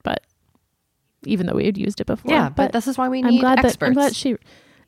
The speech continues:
Speaker 1: exactly. All right. So we also heard from a listener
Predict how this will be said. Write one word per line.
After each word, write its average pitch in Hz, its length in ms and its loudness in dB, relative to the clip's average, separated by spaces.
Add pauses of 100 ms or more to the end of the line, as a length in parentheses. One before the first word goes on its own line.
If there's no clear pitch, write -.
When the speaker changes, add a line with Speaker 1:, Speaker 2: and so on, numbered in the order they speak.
(120)
Speaker 1:
exactly. 294 1000 0 (540)
All 311 100 6
right. 208 200 2
So 302 680 4 (120)
we 294 180 -4
also 392 400 2
heard 240 400 0
from 196 420 -2
a 214 80 -4
listener 185 960 -2